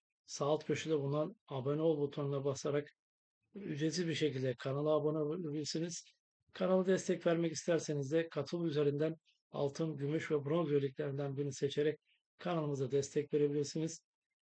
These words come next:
Videolarımızın ve yayınlarımızın altılıkayan nokta com katkılarıyla olduğunu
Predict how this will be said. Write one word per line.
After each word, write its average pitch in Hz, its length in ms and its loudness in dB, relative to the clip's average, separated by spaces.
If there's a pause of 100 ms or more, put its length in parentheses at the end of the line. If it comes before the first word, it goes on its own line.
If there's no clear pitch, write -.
(140)
Videolarımızın 175 800 4
ve 151 120 6
yayınlarımızın 151 720 2
altılıkayan 151 680 0
nokta 151 320 -4
com 160 180 -2
katkılarıyla 139 600 -2
olduğunu 135 400 -4